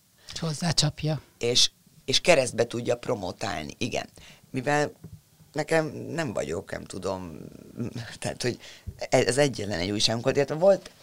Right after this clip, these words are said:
Speaker 2: egy másik újságunk még sokáig, a, a, a, a Recept és Rejtvény, de aztán pont a ti, ö,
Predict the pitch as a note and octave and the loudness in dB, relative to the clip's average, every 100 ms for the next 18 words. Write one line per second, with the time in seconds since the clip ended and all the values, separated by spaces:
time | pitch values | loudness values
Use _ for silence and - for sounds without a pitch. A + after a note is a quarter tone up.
0 | - - A2 D#3 D#3+ A2+ - A2+ - B2 | -10 -8 0 2 4 2 -2 0 0 2
1 | B2 C3+ C#3 A2 - - - A2+ C3+ - | 0 -2 -4 -8 -8 -10 -6 -4 -2 -2
2 | F#2+ - _ _ _ _ _ _ _ _ | -4 -4 _ _ _ _ _ _ _ _
3 | _ - - G#2 - - - - F#2+ G#2 | _ -20 -8 -6 -6 -10 -12 -6 -4 -2
4 | A#2 C3+ - - G#2+ C3+ B2 - E2+ A2+ | -2 -4 -6 -4 -2 -2 -2 -4 -6 -6
5 | - - - - _ A2+ A#2 A#2+ - A#2 | -10 -20 -20 -20 _ -2 -2 -2 -4 -6
6 | A2+ C#3 C3 - A2+ A#2+ A#2 - _ _ | -2 -4 -2 -4 -6 -6 -6 -8 _ _
7 | _ _ _ _ _ _ _ G#2+ | _ _ _ _ _ _ _ -2